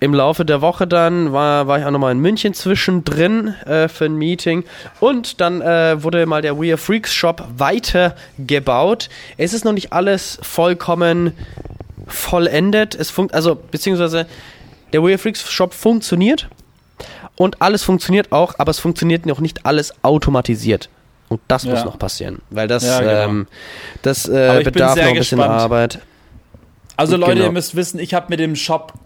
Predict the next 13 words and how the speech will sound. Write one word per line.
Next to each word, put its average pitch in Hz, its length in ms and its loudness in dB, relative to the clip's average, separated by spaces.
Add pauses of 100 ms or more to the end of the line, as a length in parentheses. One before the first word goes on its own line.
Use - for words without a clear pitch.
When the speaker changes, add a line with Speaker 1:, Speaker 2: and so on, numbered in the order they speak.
(100)
Speaker 2:
gar 151 260 -2
nichts 220 320 -10
zu 196 100 -16
tun, 220 260 -8
also 143 260 -2
wirklich 156 400 -6
gar 131 220 0
nichts. - 400 -8
Ich - 160 -8
geb 160 220 -4
nur 160 380 -2 (480)
Ideen 160 480 0
und, 151 400 -10